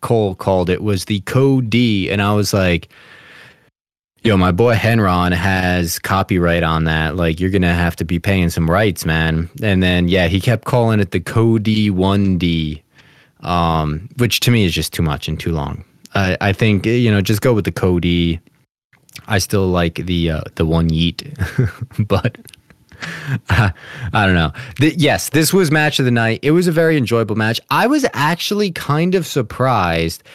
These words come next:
that we got to this match as quickly as we did, as far as, like, build up to it. We knew it would happen eventually, but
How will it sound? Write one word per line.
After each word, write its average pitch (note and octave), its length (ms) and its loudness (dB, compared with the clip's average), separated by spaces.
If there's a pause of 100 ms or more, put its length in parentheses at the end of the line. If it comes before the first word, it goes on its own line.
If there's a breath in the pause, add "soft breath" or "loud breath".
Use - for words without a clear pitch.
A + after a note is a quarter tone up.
(140 loud breath)
that A2 180 0
we B2+ 200 2
got A#2+ 380 0
to A2+ 80 -2
this G2 240 -4
match F2+ 320 -2
as E2+ 100 -8
quickly F#2+ 380 -2
as E2 140 -4
we E2 100 -2
did, D#2+ 320 0
as D#2+ 240 -4
far F2+ 360 2
as, E2 440 -2
like, F#2 460 -4
build G#2 260 2
up F2+ 220 0
to E2+ 220 0
it. D#2 200 -2 (300 loud breath)
We B2 100 4
knew G3+ 220 4
it E3 60 2
would B2+ 100 2
happen A2+ 300 2
eventually, F2 580 -2 (840)
but C#3 440 0